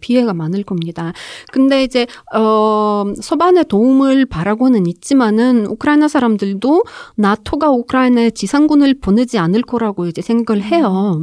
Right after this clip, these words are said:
근데 그 도움이라고 하는 거는 사실은 이제 물자적인 그런 지원도 굉장히 중요하고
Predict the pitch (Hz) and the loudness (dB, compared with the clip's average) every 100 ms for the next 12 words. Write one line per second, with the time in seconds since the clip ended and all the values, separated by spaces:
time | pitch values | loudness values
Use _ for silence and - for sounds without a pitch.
0 | 180 285 294 302 311 320 - - - - | -2 0 2 2 0 -2 -8 -20 -20 -2
1 | 262 269 269 254 226 - 240 302 359 233 | 2 4 2 2 0 0 2 4 4 2
2 | 202 214 330 359 349 240 208 226 185 165 | 0 0 2 4 4 2 2 2 0 -2
3 | - - 247 - 240 214 202 170 190 220 | -6 -4 -4 -2 -2 -2 -2 0 0 -2
4 | 285 254 190 151 156 170 170 - 226 226 | -4 -4 -6 -8 -8 -6 -6 -4 0 0
5 | 220 277 - 160 165 180 170 - 262 277 | 0 -4 -4 -4 -2 -4 -6 0 2 2
6 | 247 190 160 151 175 | 2 -2 -4 -2 0